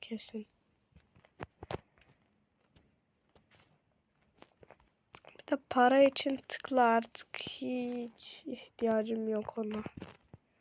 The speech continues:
Kardeş, kafanızı kırarım kardeş. Bu ne lan kardeş? Parayı çekip geliyorum kardeş. Yüz elli biriktireceğim ya. Yüz elli biriktirmeye çok üşeniyorum.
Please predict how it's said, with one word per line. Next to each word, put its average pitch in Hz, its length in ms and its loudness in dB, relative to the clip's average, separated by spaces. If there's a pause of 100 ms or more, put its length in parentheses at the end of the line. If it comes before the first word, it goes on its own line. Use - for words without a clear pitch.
(960)
Kardeş, 226 680 4
kafanızı 220 560 0
kırarım 220 480 2
kardeş. 208 840 2
Bu 214 100 -2
ne 208 60 0
lan 202 320 0
kardeş? 202 680 -2 (960)
Parayı 226 320 10
çekip - 420 0
geliyorum 226 360 8
kardeş. 214 720 0
Yüz 226 240 4
elli 220 340 4
biriktireceğim 220 880 0
ya. 208 440 0 (1120)
Yüz 233 120 -4
elli 233 320 2 (540)
biriktirmeye 233 760 0
çok - 280 -4
üşeniyorum. 214 520 -2